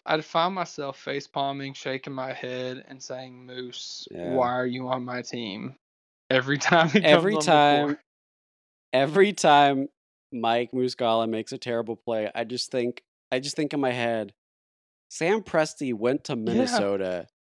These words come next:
Speaker 2: to personally <laughs> visit this guy.
Speaker 1: Like, no, just, just
Speaker 2: <laughs> This
Speaker 1: think
Speaker 2: is
Speaker 1: about this. Like, Sam Presti went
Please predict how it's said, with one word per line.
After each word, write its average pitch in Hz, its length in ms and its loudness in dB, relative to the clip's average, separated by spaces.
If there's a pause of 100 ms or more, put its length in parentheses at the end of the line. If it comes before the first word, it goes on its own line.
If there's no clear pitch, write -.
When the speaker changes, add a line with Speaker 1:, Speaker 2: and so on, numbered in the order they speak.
(160)
Speaker 2:
to 131 120 -6
personally 196 640 2
<laughs> - 20 2
visit 147 520 2
this - 180 -6
guy. 104 440 4 (220)
Speaker 1:
Like, 196 220 -4
no, 220 260 -2
just, 170 220 -12 (120)
just 302 200 -2
Speaker 2:
<laughs> 180 80 0
This 240 180 0
Speaker 1:
think - 20 -4
Speaker 2:
is - 0 - (120)
Speaker 1:
about 156 200 0
this. 131 300 -6
Like, 151 360 -4 (720)
Sam 208 280 -2
Presti 226 520 0
went 165 340 -4